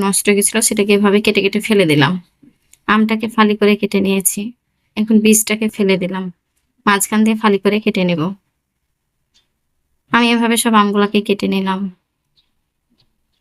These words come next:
আর এখানে আমি আড়াইশো গ্রাম রসুন নিয়ে চুলার উপর প্যান বসিয়ে দিয়ে দিলাম সরিষার তেল, আর অবশ্যই আচারটা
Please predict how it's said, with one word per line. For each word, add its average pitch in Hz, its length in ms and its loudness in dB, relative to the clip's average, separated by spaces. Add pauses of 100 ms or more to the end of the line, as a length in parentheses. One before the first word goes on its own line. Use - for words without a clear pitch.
(220)
আর 214 140 4
এখানে 226 220 2
আমি 226 140 4
আড়াইশো 208 320 -2
গ্রাম 208 220 0
রসুন 202 260 -4 (160)
নিয়ে 190 140 -8 (2250)
চুলার 226 240 2
উপর 220 160 -2
প্যান 220 180 6
বসিয়ে 214 260 0
দিয়ে 202 140 0
দিলাম 202 260 -2
সরিষার 202 420 -2
তেল, 202 200 0
আর 202 120 0
অবশ্যই 214 280 -2
আচারটা 214 240 -4